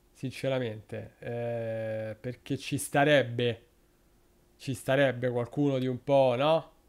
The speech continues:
Importante. Domenico Esposito, grazie per la sub, ehm, per la prima, e grazie a Dino Stable per la sub regalata. No, ne ha regalati due, grazie,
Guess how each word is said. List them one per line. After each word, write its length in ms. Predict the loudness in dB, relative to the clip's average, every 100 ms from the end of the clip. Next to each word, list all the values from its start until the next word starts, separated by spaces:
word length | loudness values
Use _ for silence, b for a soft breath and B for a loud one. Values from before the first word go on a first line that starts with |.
| _ _ _ _ _ _ _ -4
Importante. 1200 | -2 2 0 2 6 6 4 -2 -2 -2 -2 -6 _ _ _ b b b 4
Domenico 320 | 6 8 6
Esposito, 400 | 6 2 2 2
grazie 280 | 2 2 0
per 140 | 2
la 180 | 2 2
sub, 580 | 2 -2 0 -2 -2 -4
ehm, 880 | -2 0 2 0 0 -2 -4 -6 -4
per 80 | -2
la 80 |
prima, 400 | 0 0 2 0
e 80 | -2
grazie 360 | -2 -4 -2 -4
a 20 |
Dino 480 | -2 -2 -2 -2 -4
Stable 880 | -6 2 2 4 2 0 2 0 0
per 280 | -2 -2
la 140 | -2 -4
sub 400 | -4 -6 -6 -6
regalata. 500 | -4 -2 -2 -4 -2
No, 180 | 0 0
ne 120 | 0
ha 20 |
regalati 360 | 0 0 -2 -2
due, 400 | -2 0 0 0
grazie, 680 | -2 -2 -6 -8 -8 -8